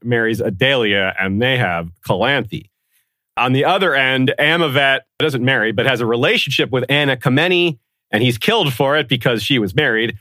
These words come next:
Her husband was not too happy about that. They had Muriel. Muriel, child with Robert of Garamone. That child was Adelia. And Adelia,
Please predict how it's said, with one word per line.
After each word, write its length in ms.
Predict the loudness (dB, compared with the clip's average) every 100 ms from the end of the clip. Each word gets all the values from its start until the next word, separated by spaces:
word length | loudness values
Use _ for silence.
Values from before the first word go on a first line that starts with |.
| _ _ -4
Her 60 |
husband 280 | -4 -4 -4
was 140 | -2
not 180 | -2 -2
too 80 | 0
happy 260 | -2 0 -2
about 280 | -2 -2
that. 260 | 0 -2 -4 _ _ -4
They 160 | 0 2
had 260 | 0 0
Muriel. 580 | 0 2 2 0 0 -4 _ _ _ _ _ _ _
Muriel, 720 | 0 2 2 2 2 0 -2 -8 -4
child 360 | 0 0 0
with 200 | 0 -2
Robert 400 | -2 -2 0 -2
of 140 | -2 0
Garamone. 720 | 0 0 0 0 0 -2 -4 -6 -4
That 220 | -4 -4
child 280 | -2 0 0
was 160 | -2
Adelia. 560 | -2 0 0 0 0 -2
And 100 | -2
Adelia, 680 | -2 0 0 2 2 2 -2